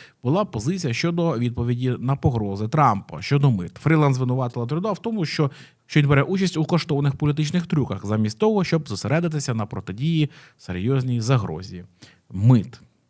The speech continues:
Ну, загалом вона звинувачувала його, що Трюдо занадто сцикливий, щоб з Трампом бодатися. До речі, е, Христя в свій час показала деякий характер, е, Трампу, і Трамп її не полюбив. Вона теж там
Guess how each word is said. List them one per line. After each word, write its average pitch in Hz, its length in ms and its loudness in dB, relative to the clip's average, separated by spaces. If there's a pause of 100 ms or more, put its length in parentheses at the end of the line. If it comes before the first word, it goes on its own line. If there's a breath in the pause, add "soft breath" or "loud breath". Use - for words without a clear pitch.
(160)
Ну, 196 380 -2 (200)
загалом 120 380 0
вона 117 160 0
звинувачувала 110 600 -4
його, 160 120 -2
що 101 440 -6
Трюдо 110 320 -4
занадто 101 420 -6
сцикливий, 85 600 -10
щоб - 220 -20
з - 40 -16
Трампом 107 480 -6
бодатися. - 540 -8
До 104 120 -10
речі, 104 220 -8 (580 loud breath)
е, 92 240 -8 (180)
Христя 147 360 -4
в 123 60 -2
свій 104 120 -8
час 113 420 -2 (140)
показала 110 640 -2
деякий 101 220 -10
характер, 143 420 -4
е, 78 520 -10
Трампу, 87 360 -6
і 98 40 -10
Трамп 113 320 -4
її 98 360 -6 (140)
не 110 240 4
полюбив. 110 480 -4 (520 soft breath)
Вона 175 180 4
теж 117 260 -2
там - 240 -16